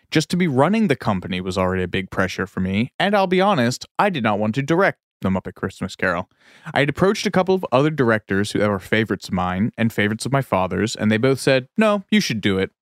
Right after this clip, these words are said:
At the time, I was really quite terrified of it. I also felt like I have a lot I need to already be doing trying to run the company." Honestly, it was like I had to direct it because that was just what everybody was saying.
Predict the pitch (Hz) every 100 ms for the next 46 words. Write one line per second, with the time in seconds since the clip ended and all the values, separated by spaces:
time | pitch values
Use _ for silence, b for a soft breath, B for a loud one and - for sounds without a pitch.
0 | _ B B B B 160 - 170 202 185
1 | 185 165 156 135 160 180 - 156 165 -
2 | 131 156 139 90 - - - - _ _
3 | _ _ - 135 156 165 147 160 139 131
4 | 117 _ _ _ 123 143 147 123 113 127
5 | 151 - 131 131 123 - 117 123 131 123
6 | 113 113 123 120 120 113 110 107 101 107
7 | 101 - 110 110 110 113 b b b b
8 | b b 151 190 175 151 135 127 113 104
9 | - 139 165 - 104 95 90 90 - 98
10 | 113 117 110 127 123 117 120 117 113 117
11 | 107 98 98 - 147 123 50